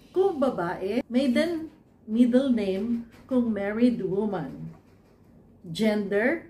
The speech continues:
babae ba o lalaki? House number, street, subdivision, barangay, at syudad.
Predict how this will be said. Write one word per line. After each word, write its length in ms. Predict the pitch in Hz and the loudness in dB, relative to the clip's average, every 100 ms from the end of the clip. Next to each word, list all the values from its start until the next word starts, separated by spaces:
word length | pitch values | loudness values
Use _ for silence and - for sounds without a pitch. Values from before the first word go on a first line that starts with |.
| - | -16
babae 400 | 196 180 175 180 | -10 -6 -4 -4
ba 320 | 170 180 302 | -4 -4 -4
o 80 | 247 233 | -4 -4
lalaki? 640 | 190 175 165 160 170 170 151 - - - | -4 -6 -8 -8 -6 -4 -4 -8 -12 -6
House 400 | 240 302 - - | -4 -2 -6 -6
number, 640 | 208 165 160 202 311 - - - _ _ - - | -4 -2 0 0 -2 -8 -20 -20 _ _ -20 -18
street, 640 | - - 247 294 - - - _ | -16 -4 -2 -2 -6 -14 -20 _
subdivision, 1200 | - - 233 175 180 175 190 - 247 247 254 254 - - | -18 -10 -6 -2 0 0 -2 0 2 2 2 -2 -16 -20
barangay, 880 | 180 190 185 185 165 170 175 220 233 - - - | -10 -6 -6 -6 -4 -4 -4 -6 -8 -12 -20 -10
at 240 | 185 160 - - - - | -6 -6 -10 -20 -20 -20
syudad. 480 | - 190 165 170 151 | -12 -8 -4 -4 -6